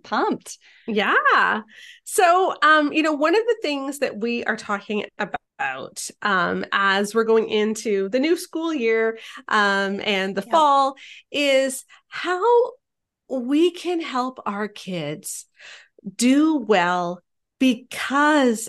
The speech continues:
Speaker 2: of how we raise them, not despite <laughs> how we raise them. And sometimes the things that we're taught are good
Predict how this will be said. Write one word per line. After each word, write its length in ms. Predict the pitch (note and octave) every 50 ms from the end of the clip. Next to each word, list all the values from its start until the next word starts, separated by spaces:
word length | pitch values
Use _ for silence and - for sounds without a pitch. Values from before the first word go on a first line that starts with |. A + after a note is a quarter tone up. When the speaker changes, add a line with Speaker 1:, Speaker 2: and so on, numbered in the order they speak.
| - _
Speaker 2:
of 200 | G#3+ G#3 F#3+ -
how 260 | - - G3+ G3 G3+
we 220 | F#3+ G3 G3 F#3+
raise 320 | F3+ F#3+ F#3 F#3+ F#3+ F#3 F#3
them, 360 | - F#3+ F#3 F3+ F3+ F#3 - -
not 460 | G#3 G3+ G#3 G#3+ A3 A#3 B3 - - _ _ - -
despite 720 | - A3 A3 G#3+ A3 - - - F#3 F3 - - - - _ _
<laughs> 120 | _ _ -
how 280 | F3 F#3 A#3+ G3+ A3
we 180 | A3+ A3+ G#3 G#3
raise 380 | F#3 F3+ F3 E3 F#3+ E3+ - -
them. 360 | - F#3+ F3 F3 E3+ E3 E3+ _ _ _ - - - - - - - - _ _ _ _
And 560 | - A#3+ B3 A#3+ A#3+ B3 A#3+ A#3+ A#3+ A#3+ A#3+ - - _
sometimes 760 | - - - - D4 D#4 F4 F#4 F4+ F4+ G4+ G4+ G4+ G4 G4 -
the 100 | F4+ E4+
things 480 | - - D4 C#4+ C#4+ C#4+ C#4 C#4 C#4
that 240 | - C4 A#3+ - -
we're 240 | A3 A3+ A#3 A#3 A#3
taught 640 | A#3 - - - G3+ F#3+ G3+ G#3+ B3 C4+ C#4 - - _ _ _ _ _ _ - _ _ _ _ _ _ -
are 160 | C4 A#3+ A#3+ G#3 E3+
good 460 | D3+ G#3 G#3 G#3+ A#3+ C#4+ E4 G#4+